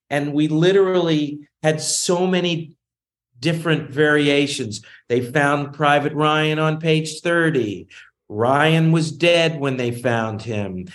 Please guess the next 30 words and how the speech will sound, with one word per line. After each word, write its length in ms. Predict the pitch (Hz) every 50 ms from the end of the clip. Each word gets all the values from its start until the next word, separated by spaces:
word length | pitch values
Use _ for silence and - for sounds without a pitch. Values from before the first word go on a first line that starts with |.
| - - _ -
There 80 | 165
were 100 | 160 165
just 260 | 160 165 190 180 165
many, 380 | 151 151 156 180 190 190 190 185
many, 260 | 175 175 170 165 165
many 300 | 156 156 147 143 139 135
stories, 520 | 127 - - - 147 143 139 143 139 135 131
and 120 | 123 127
we 100 | 135 143
must 240 | 147 165 170 165 165
have 80 | 160 131
done 200 | 147 135 123 120
twenty 300 | - - 147 143 143 131
drafts 420 | 131 135 123 117 117 117 117 -
of 100 | 113 95
the 80 | 101 98
script, 400 | - - - 98 101 101 - -
and 120 | 120 123
we 80 | 127 131
finally 720 | 127 127 147 143 143 147 151 151 151 143 143 135 135 135 - _ _ _ _ _
settled 460 | - - - - 160 156 156 151 143
on 200 | 147 131 127 123
a 40 | 120
draft, 560 | 113 113 113 107 98 92 101 127 160 160 160 _ _ _ _ _
and 560 | - 135 135 135 135 135 139 139 139 135 131 - -
we 120 | 127 135
gave 260 | - 147 151 160 160
it 80 | 147 -
to 120 | - 135
them. 380 | 123 131 139 165 185 - -